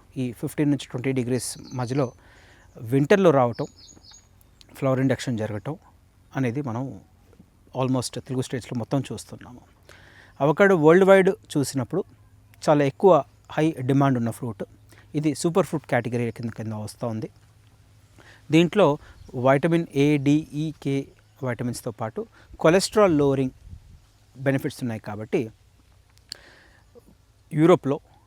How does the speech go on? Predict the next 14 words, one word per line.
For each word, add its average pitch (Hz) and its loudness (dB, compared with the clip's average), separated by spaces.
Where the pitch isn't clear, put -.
లేదా 143 0
అమెరికాలో 127 -4
ఎక్కువగా 170 0
దీన్ని 143 -2
కన్జంప్షన్ 143 -2
అనేది 123 -6
బాగా 123 -2
ఎక్కువగా 135 -4
జరుగుతూ 110 -10
ఉంది. 98 -16
ఈ 180 2
మధ్యలో 202 4
ఇండియాలో 165 4
కూడా 147 -2